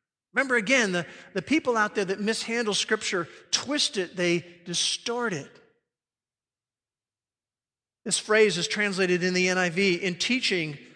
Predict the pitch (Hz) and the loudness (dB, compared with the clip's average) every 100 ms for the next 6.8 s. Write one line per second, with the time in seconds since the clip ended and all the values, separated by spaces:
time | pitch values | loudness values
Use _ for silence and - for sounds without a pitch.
0 | _ - - - 214 202 202 196 - - | _ -6 -2 2 4 2 0 -4 -10 -4
1 | 175 170 - 208 233 196 196 170 139 123 | -4 -4 -6 -4 -4 -4 -4 -4 -6 -12
2 | - _ _ _ _ _ _ _ _ _ | -20 _ _ _ _ _ _ _ _ _
3 | _ _ _ _ _ _ _ _ _ _ | _ _ _ _ _ _ _ _ _ _
4 | _ 202 190 269 208 175 - - - - | _ 0 6 6 4 0 -8 -20 -20 0
5 | 202 262 233 180 226 247 220 175 214 208 | 2 4 4 4 2 4 2 4 4 4
6 | 180 226 269 226 - 190 151 113 | 4 2 2 -2 2 4 4 0